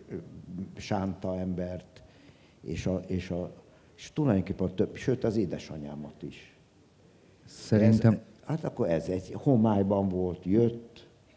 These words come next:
Speaker 1: hát ez, ez már megint. Tehát vannak, hát még a Krisztiánnak a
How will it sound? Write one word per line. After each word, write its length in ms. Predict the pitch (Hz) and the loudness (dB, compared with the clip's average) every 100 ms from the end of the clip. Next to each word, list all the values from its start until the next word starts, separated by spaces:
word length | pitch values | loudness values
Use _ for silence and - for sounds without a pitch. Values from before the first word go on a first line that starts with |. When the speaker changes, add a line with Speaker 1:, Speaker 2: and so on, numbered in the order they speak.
| _ _ _ | _ _ _
Speaker 1:
hát 200 | 107 - | -10 -6
ez, 220 | 95 80 - | -6 -6 -2
ez 180 | 104 | 0
már 180 | 101 104 | 2 2
megint. 420 | 101 87 85 82 - - - _ | 4 2 -2 -6 -10 -20 -20 _
Tehát 220 | 104 - | -4 0
vannak, 360 | 165 139 107 - - - - | 2 2 0 -8 -20 -20 -14
hát 120 | 87 | -8
még 260 | 107 120 113 | -4 0 0
a 100 | - | 0
Krisztiánnak 800 | 143 123 - 104 95 98 90 | 0 0 0 0 2 0 0
a 360 | 92 92 90 - | -2 -2 -2 -8